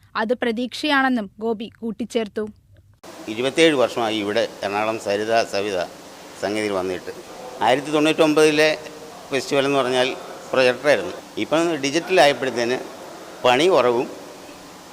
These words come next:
Speaker 2: ജോലി സുഖമാണ്. പ-, നേരത്തെയാണെങ്കിൽ ഭയങ്കര പണിയാണ്. ഫിലിം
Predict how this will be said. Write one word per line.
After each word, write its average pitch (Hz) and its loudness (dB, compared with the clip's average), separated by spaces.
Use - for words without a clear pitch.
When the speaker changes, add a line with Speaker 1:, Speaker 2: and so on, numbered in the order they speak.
Speaker 2:
ജോലി 143 2
സുഖമാണ്. 147 0
പ-, - -8
നേരത്തെയാണെങ്കിൽ 127 0
ഭയങ്കര 156 6
പണിയാണ്. 131 2
ഫിലിം 123 0